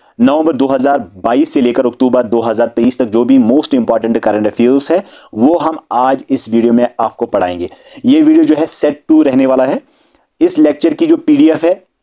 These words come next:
वो आपको हमारे Telegram चैनल पे और WhatsApp ग्रुप पे शेयर कर दी जाएगी। इसी वीडियो के डिस्क्रिप्शन बॉक्स में लिंक्स है,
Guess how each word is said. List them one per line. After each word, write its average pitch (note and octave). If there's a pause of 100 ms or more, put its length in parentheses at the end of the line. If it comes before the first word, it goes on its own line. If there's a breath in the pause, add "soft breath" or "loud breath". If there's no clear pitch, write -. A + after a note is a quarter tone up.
(280)
वो A#2
आपको C3+
हमारे C3
Telegram B2+
चैनल C3
पे C3+
और A#2+
WhatsApp B2+
ग्रुप B2
पे C3+
शेयर B2
कर B2
दी A#2+
जाएगी। A#2+
इसी -
वीडियो A#2+
के B2+
डिस्क्रिप्शन B2+
बॉक्स A#2+
में B2+
लिंक्स C3+
है, C#4+